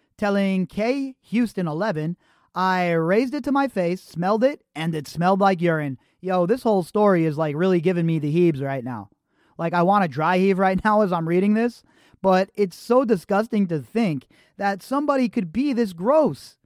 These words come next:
Like, what do you get from peeing in somebody's water bottle? Like, how is that a desire of yours or an urge? Like, what drives that?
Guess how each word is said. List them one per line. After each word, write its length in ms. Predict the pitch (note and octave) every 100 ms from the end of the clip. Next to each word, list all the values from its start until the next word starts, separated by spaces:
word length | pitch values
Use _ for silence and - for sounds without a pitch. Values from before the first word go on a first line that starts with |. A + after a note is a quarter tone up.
| _
Like, 400 | G3 G#3 G3 - -
what 260 | D#3+ B3+
do 60 | D#4+
you 220 | D#4+ C#4
get 480 | D3+ E3 B3 F#3+ F3
from 420 | - G3 F#3 F3
peeing 340 | - C4+ A#3+
in 100 | G3
somebody's 400 | F3+ G#3 G3+ F#3+
water 320 | D#3 F#3+ G#3+ F#3
bottle? 400 | D3+ C#3 B2 - _ -
Like, 240 | F3+ F3+
how 260 | E3 G#3 C4
is 140 | B3
that 320 | G3+ G#3 G3 F#3+
a 600 | F#3 F3+ F3 E3 D#3+ C#3+ _ _ _ _ _ -
desire 520 | F#3 D#3+ F#3 G#3 F#3
of 180 | D#3+ C#3+
yours 320 | D3 D3 C#3
or 220 | D#3+ F3+
an 160 | F3 E3
urge? 540 | G#3 G3+ F3 C#3+ A#2+ -
Like, 360 | E3 D#3 C#3
what 340 | - B2+ A3 C4+
drives 460 | D3+ G3 C#4+ E3
that? 260 | C#3 A#2 E2+